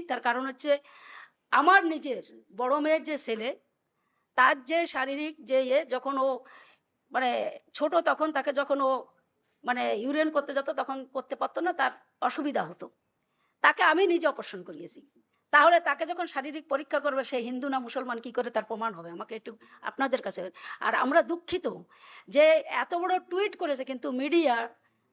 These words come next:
তারা আজ পর্যন্ত সেটাকে নিয়ে কি তথাগত রাখছে, সেটাকে নিয়ে কোনো জায়গায় আমরা টিভিতে, কোথাও কোনো জায়গায় আমরা কিন্তু ইলেকট্রনিক মিডিয়া দেখতে পাচ্ছি না। আমরা দুঃখিত যে এত বড় কথা, আজকে বাঙালি সমাজকে এত অপমান করা,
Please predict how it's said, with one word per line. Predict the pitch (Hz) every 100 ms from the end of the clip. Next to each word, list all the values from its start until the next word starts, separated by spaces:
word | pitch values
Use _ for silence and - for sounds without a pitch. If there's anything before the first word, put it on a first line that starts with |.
| _
তারা | 240 254
আজ | 254 -
পর্যন্ত | 311 311
সেটাকে | - 269 269 277
নিয়ে | 254 254 254
কি | 277 262
তথাগত | 220 262 262 247
রাখছে, | 220 220
সেটাকে | 220 - 262
নিয়ে | 262 -
কোনো | 269 311 349
জায়গায় | 247 233 277 269
আমরা | 262 269
টিভিতে, | 240 226 240 277
কোথাও | - 349 - 403
কোনো | 349 311
জায়গায় | 294 285 254
আমরা | 247
কিন্তু | 269 269
ইলেকট্রনিক | 254 247 269 269
মিডিয়া | 220 233
দেখতে | 185 - -
পাচ্ছি | - - - 165
না। | - _ _ -
আমরা | - 294
দুঃখিত | 220 339 - -
যে | 262 240
এত | 285 403
বড় | 392 392
কথা, | 381 311 285
আজকে | 269 254
বাঙালি | 226 247 339
সমাজকে | 330 254 208 - -
এত | - -
অপমান | 330 294 339 392 349
করা, | 220 -